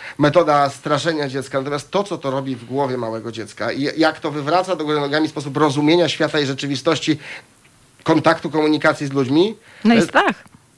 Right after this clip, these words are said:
Speaker 1: Tak, no, chodzi o strach, to jest jakaś masakra. Więc, e, stwierdziłem, że fajnie by było, a wiecie, jak przychodzą do mnie klienci, no tak jak mówię, procesy wizualizacyjne rozmaite, których używamy bardzo często,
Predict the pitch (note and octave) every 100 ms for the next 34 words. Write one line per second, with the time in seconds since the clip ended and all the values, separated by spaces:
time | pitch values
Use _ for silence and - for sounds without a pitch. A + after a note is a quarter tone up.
0 | _ - A#3+ - C3+ C3+ C3+ C#3 D#3+ D3
1 | D3+ - C3 D#3+ F#3 F3+ G3+ G#3+ G#3 A#3
2 | - G#2+ G#2 - - - C3+ E3+ E3+ -
3 | - F3 F3 E3+ - F3+ E3 B3 G#3 G3+
4 | A3 A#3 A#3+ G3+ G3 G3 A#3 A#3 - E3+
5 | G3+ C4+ C#3+ - - - - _ - D#3
6 | E3+ F3 B3 C4+ G#3+ G3+ F#3 F3+ D#3 C3
7 | - E3+ F#3+ F#3+ - F3+ G#3 D4 B3 -
8 | D3+ A#3 C4 A3 G3 F#3+ F3+ E3+ E3 E3
9 | C#3 B2+ A#2 B2 B2 D3+ D3+ C#3 C#3+ D#3
10 | E3 D#3 D3 D3+ C3+ A#2 - D#3+ G#3